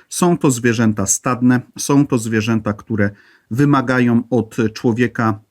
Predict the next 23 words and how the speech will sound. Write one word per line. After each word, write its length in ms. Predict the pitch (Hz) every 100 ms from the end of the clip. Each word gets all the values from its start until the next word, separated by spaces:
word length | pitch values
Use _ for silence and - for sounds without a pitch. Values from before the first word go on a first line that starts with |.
| -
spędzenia 760 | - 143 123 127 123 117 107
dużej 560 | 104 131 143 131 127 120
ilości 400 | 117 110 - 107
czasu 480 | 120 113 - 123 - _ _ _ _ _ -
z 140 | 127
nimi, 320 | 143 151 160 156 -
więc 360 | 127 170 165 151
niestety 680 | 139 - 139 135 143 135
takie 680 | 135 110 104 - 110 104 104 -
bycie 720 | 117 113 135 131 127 117 107 - _ _ _ _ _
obok, 480 | 147 135 143 143 - _ _ _ _ -
ale 360 | 127 127 127
nie 140 | 120 120
zwracanie 560 | 113 113 - 135 127
na 120 | 113 110
nie 160 | 107
uwagi 460 | 110 120 123 113 107
jest 260 | 104 101
czymś 260 | - 101 101
dla 200 | 98 90
nich 340 | 92 95 - _ -
bardzo 420 | 107 120 113 117
niefajnym. 540 | 107 101 95 87 -